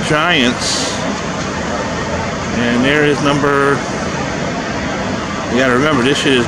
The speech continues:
blocks away. What is that? That's number, yeah, you guys could see better than I can. I'm trying to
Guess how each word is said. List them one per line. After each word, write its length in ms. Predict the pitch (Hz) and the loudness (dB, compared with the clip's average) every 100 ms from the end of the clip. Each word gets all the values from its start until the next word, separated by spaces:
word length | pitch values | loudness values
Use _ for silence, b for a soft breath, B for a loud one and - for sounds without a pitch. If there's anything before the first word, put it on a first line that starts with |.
| - | 2
blocks 580 | 123 135 151 113 - 123 | 2 4 4 2 0 2
away. 420 | 123 139 123 98 - - - - - - - - - - - - - - - | 4 4 4 2 -2 -4 -6 -6 -6 -6 -6 -6 -6 -6 -6 -6 -6 -6 -2
What 80 | 147 | 0
is 120 | 127 | 2
that? 220 | 127 104 101 | 2 2 0
That's 200 | 110 123 | -4 -2
number, 360 | 135 135 131 123 - - - - - - - - - - - - - - - - | -2 0 2 0 -2 -6 -6 -6 -6 -8 -8 -6 -6 -8 -8 -8 -8 -8 -6 -2
yeah, 240 | 123 117 113 117 | 0 2 0 0
you 120 | 127 | 0
guys 200 | 123 117 | 2 2
could 140 | 117 | 0
see 160 | - 117 | 0 0
better 260 | 113 117 110 | 2 2 2
than 140 | 110 | 0
I 140 | 113 | 0
can. 360 | 113 - 98 104 - - - - - - - - - - - - - - - | 0 -2 0 -2 -4 -6 -4 -4 -4 -4 -4 -4 -6 -6 -6 -6 -6 -4 -4
I'm 120 | 107 - | -4 -2
trying 260 | 135 131 135 | 0 2 2
to 400 | 123 127 120 | 2 0 2